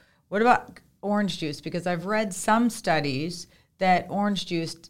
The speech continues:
maybe because of the flavonoids and all the plant-based nutrients, is actually associated with a decreased risk. Do you think that's more, uh, uh, you know, byproduct of the study design that people who drink a small glass of orange juice a day may be healthier?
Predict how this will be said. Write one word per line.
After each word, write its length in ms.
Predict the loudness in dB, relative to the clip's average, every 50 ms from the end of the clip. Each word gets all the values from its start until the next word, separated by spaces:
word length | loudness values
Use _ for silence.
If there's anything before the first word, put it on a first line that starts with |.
| -20 -20 -20 -14
maybe 380 | -10 -6 -2 -2 0 0 0 0
because 260 | -2 -2 -2 -2 -4
of 80 | -4 -4
the 60 | -6
flavonoids 800 | -6 -2 0 2 2 2 2 0 -2 -4 -2 -2 -4 -4 -6 -6
and 120 | -4 -4
all 120 | -2 -2 -2
the 200 | -2 -4 -6 -6 -8 -12 _ -12
plant-based 760 | -8 -6 -4 -4 -4 -4 -4 -4 -2 -2 -2 -4 -6 -6 -6
nutrients, 760 | -4 -4 -4 -4 -4 -6 -6 -4 -4 -6 -8 -10 -12 -14 -20 _ _ _ _ _ _ _
is 160 | -6 0 2
actually 340 | 2 2 2 0 -2 -2 0
associated 640 | -2 0 0 0 -2 0 0 -2 -2 0 -2 -2 -2
with 180 | -2 -4 -2 -2
a 80 | -4
decreased 580 | -4 -2 -4 -6 -6 -6 -6 -6 -6 -6 -8 -10
risk. 320 | -12 -14 -14 -14 -16 -12
Do 80 | -6 -6
you 60 | -4
think 320 | -2 0 -2 -2 -2 -6 -10 -18 -20 -20 -20 _ _
that's 280 | 0 2 2 0 0 0
more, 600 | 2 2 2 2 2 2 2 2 0 0 -2 -8 -16 -20 _ _ _ _ _ _ _ -2
uh, 20 |
uh, 720 | 0 2 4 2 2 0 -2 -2 0 0 0 0 -2 -2 -6 -8 -12 _ _ _ _ -20 _ _ -20 -10
you 140 | -6 -2 0
know, 460 | 0 2 2 0 -2 -4 -6 -10 -16 -18 _ _ -16 -2
byproduct 800 | 2 4 4 4 4 2 0 0 0 0 0 0 -2 -2 -4 -6
of 140 | -6 -4 -4
the 100 | -6 -8
study 400 | -8 -4 0 0 2 2 2 0
design 400 | 0 -2 0 0 0 0 0 0
that 160 | -2 -4 -4
people 300 | -4 -4 -4 -2 -2 -2
who 140 | -2 -2 -2
drink 380 | -2 -2 -2 -2 -2 -2 -2 -4
a 80 | -4
small 340 | -4 -2 -2 0 0 0 0
glass 320 | 0 0 -2 -2 -2 -4
of 80 | -6 -4
orange 220 | -4 -2 -2 -4 -4
juice 200 | -6 -6 -6 -6
a 60 | -4
day 140 | -4 -2 -2
may 140 | -2 -4 -4
be 140 | -6 -6
healthier? 520 | -4 -4 -4 -4 -2 0 -2 -2 -2 -2